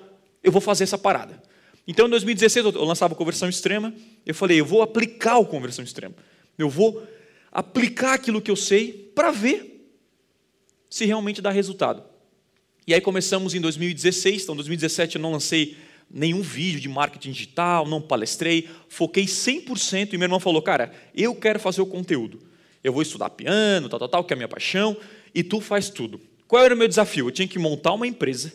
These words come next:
do zero, porque então, até então, Aprenda Piano não tinha,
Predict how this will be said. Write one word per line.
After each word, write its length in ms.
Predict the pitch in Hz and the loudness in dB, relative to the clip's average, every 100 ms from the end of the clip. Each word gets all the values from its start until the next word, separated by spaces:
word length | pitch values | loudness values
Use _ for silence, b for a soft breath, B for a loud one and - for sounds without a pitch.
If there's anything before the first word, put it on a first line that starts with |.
| - | -16
do 240 | 120 214 | -4 -2
zero, 520 | 190 127 131 123 160 - - b b _ | -2 0 2 2 -2 -12 -20 b b _
porque 180 | 147 - | -6 -2
então, 280 | 131 147 143 - | 0 0 -4 -4
até 160 | - | -2
então, 240 | 151 147 139 | 0 2 0
Aprenda 240 | 135 143 | 0 -4
Piano 360 | 143 135 120 110 B B B | -2 -4 -4 -8 B B B
não 200 | 165 208 | -2 -2
tinha, 580 | - - 185 226 143 | -4 -4 0 0 -2